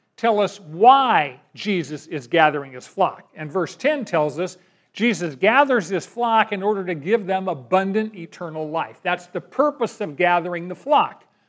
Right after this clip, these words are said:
abundant eternal life. Verse eleven to eighteen tells us how Jesus is gathering his flock. And he gives his flock abundant eternal life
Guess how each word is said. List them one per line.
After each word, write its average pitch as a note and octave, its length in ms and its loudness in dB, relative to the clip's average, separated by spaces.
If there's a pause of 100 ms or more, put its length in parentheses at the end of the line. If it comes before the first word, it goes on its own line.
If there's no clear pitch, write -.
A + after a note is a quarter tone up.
(240)
abundant F#3 540 0
eternal D#3+ 400 -8
life. E3 320 -16 (1000)
Verse G#3 280 6
eleven A3+ 380 2
to G#3+ 60 0
eighteen A3 600 -4
tells G3+ 380 0
us G3+ 220 -2 (240)
how G#3 680 4 (300)
Jesus D3+ 560 -8 (160)
is D3 180 -4
gathering C#3+ 480 2
his C#3 160 -12
flock. C3+ 340 -2 (500)
And D#3+ 120 -8
he D#3 80 -8
gives G3 360 -2
his G3 200 -4
flock G#3 440 0
abundant G3+ 440 -2
eternal F#3+ 420 -6
life F3+ 320 -2